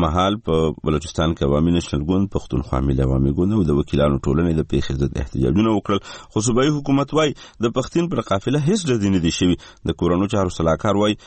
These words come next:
پر پښتین بلوچستان ته پر ورتګ بندیز دی چې هغه یې سرغړونه کړې. عبدالحی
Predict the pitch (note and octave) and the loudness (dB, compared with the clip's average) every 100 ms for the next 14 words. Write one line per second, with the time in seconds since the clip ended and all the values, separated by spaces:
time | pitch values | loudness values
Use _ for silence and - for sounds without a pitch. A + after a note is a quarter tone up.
0 | - - E2+ E2+ F2 - A2 A#2 - - | -12 -4 -2 -2 -4 0 0 -2 -10 -4
1 | D2 C#2+ C#2+ - F2 F#2 - E2+ - - | -2 -2 -4 -2 0 0 0 -2 -2 -2
2 | C2+ C2 D2 C#2+ C#2 D2+ G#2+ A2 F#2 E2+ | -2 -2 -4 -2 0 2 2 0 -2 -4
3 | - - - C#2+ C2+ C#2 C#2 _ - D2 | -12 -14 -6 -4 -2 -2 -4 _ -6 -6
4 | C2 B1+ C2+ A#1 - C#2+ C#2+ - - - | -2 -2 -2 -4 -4 -2 -2 -6 -20 -6
5 | C#2+ C2 D#2 | -2 0 0